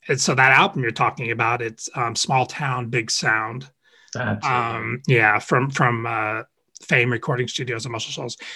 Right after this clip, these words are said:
Speaker 1: And, uh, we were, there was one of the songs is Mustang Sally, which I love their version. And, uh,
Speaker 2: Wilson
Speaker 1: so I,
Speaker 2: Pickett,
Speaker 1: I,
Speaker 2: yeah.
Speaker 1: right. And,
Speaker 2: Yeah.
Speaker 1: uh, so I actually, uh, the newer version on that album, um,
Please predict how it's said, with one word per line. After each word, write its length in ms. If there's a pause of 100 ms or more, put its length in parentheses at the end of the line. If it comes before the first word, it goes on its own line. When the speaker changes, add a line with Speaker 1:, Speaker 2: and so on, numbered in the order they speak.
(240)
Speaker 1:
And, 320
uh, 240
we 240
were, 160
there 180
was 120
one 180
of 40
the 120
songs 400
is 160
Mustang 480
Sally, 540 (200)
which 200
I 160
love 440
their 140
version. 520 (480)
And, 340
uh, 140
Speaker 2:
Wilson 300
Speaker 1:
so 60
I, 80
Speaker 2:
Pickett, 200
Speaker 1:
I, 100
Speaker 2:
yeah. 200
Speaker 1:
right. 440
And, 200
Speaker 2:
Yeah. 80
Speaker 1:
uh, 160
so 180
I 140
actually, 580
uh, 180
the 140
newer 220
version 340
on 180
that 180
album, 480 (520)
um, 640